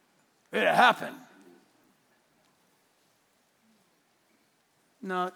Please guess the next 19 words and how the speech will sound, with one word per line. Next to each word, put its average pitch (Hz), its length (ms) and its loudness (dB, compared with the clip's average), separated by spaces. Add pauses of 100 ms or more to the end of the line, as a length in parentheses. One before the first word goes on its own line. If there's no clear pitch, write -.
Jesus 175 420 -12
said, 165 400 -10 (3250)
"Why 175 160 -10
don't 190 160 -12
you 180 80 -12
pick 185 240 -8
up 180 160 -8
your 165 100 -10
bed 151 280 -6
and 139 140 -18
walk?" - 360 -12 (3750)
Our 165 120 -2
lives 175 360 -4
are 170 60 -10
like 160 200 -8
this 151 200 -12
every 165 200 -10
day, 165 220 -10
believer. 135 580 -16